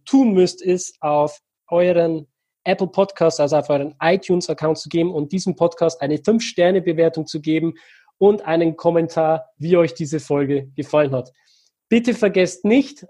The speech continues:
euren Instagram-Account mit anzugeben oder eure E-Mail-Adresse, damit ich euch dann auch erreichen kann, um euch mitzuteilen, dass ihr gewonnen habt oder nicht. Und falls du kein Apple-Gerät hast und deswegen augenscheinlich nicht teilnehmen kannst, möchte ich dich bitten,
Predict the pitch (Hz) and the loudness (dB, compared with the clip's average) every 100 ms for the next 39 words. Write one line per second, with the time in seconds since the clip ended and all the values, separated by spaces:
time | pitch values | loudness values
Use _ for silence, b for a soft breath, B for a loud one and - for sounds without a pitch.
0 | - 165 175 175 170 180 - 262 269 - | -2 2 4 4 4 2 -2 0 0 -2
1 | 185 165 165 156 160 160 165 _ 160 160 | 0 0 0 -2 0 -2 -2 _ -6 -6
2 | - 175 220 - 180 180 190 180 175 202 | -6 -2 -2 -2 -4 -2 -2 -2 0 2
3 | 208 190 175 170 180 196 208 180 165 160 | 2 2 0 0 -2 -4 -2 -2 -2 -4
4 | 160 160 147 156 160 143 151 147 139 127 | -2 -2 0 0 -2 -2 -2 -2 -6 -8
5 | 127 123 135 143 143 147 143 135 B B | -8 -4 -4 -4 -4 -2 -4 -6 B B
6 | B _ 165 151 165 165 - - 143 139 | B _ 2 2 2 -4 -2 -2 0 0
7 | 131 147 123 120 123 123 113 117 _ _ | -2 -2 -4 0 0 0 -4 -8 _ _
8 | 120 120 117 107 _ _ B B B B | -6 -4 -4 -12 _ _ B B B B
9 | - 143 170 175 180 160 _ - 175 190 | -6 0 2 2 0 -2 _ -2 2 2
10 | 202 175 170 175 175 160 160 165 160 156 | 0 -4 -2 -2 0 2 0 0 -2 -2
11 | 165 139 139 - _ 135 131 127 131 - | -8 -8 -10 -20 _ -10 -8 -8 -8 -8
12 | 131 135 139 139 139 135 160 - 147 156 | -6 -6 -4 -4 -4 -6 -6 -6 -4 -2
13 | 151 147 160 160 147 135 139 - 143 - | -4 -2 -4 -2 -8 -8 -14 -14 -6 -2
14 | 190 196 | -2 -2